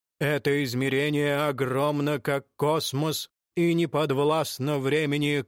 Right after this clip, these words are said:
как вечность. Этими словами начинается сумеречная зона рода Серлинга. В этом пятом измерении пришельцы часто служат аллегориями человеческих эмоций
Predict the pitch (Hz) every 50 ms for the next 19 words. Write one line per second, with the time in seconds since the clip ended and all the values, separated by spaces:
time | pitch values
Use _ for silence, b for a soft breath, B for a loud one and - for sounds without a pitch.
0 | _ - - 117 131 123 - - 110 101 101 110 123 127 113 - - - 110 101
1 | 87 73 - - - - - - - - _ _ _ _ _ _ _ _ _ _
2 | _ _ _ _ _ _ _ - 180 170 - 127 110 110 104 - - 135 170 233
3 | 254 233 220 196 175 151 - 151 165 214 233 208 - - 202 175 - - - 135
4 | 160 175 160 151 147 135 - - 131 113 113 110 104 95 92 127 156 185 190 180
5 | 170 - _ _ _ - 156 143 - 135 131 120 110 120 117 107 - - 131 120
6 | 104 98 98 95 90 87 82 - _ _ _ _ _ _ _ _ _ _ _ _
7 | - - 95 95 120 143 147 - 147 139 117 - 151 156 151 - 139 127 120 104
8 | 110 120 147 208 226 220 208 185 165 - 165 165 - - 247 247 - - 202 -
9 | - 175 196 208 - - - 180 - - 185 220 185 190 190 - 165 156 151 156
10 | 143 123 139 175 202 196 190 185 180 180 180 165 - 170 160 160 156 147 165 -
11 | 165 147 - - 151 127 - 131 120 117 117 131 165 160 - - 160 160 156 -
12 | -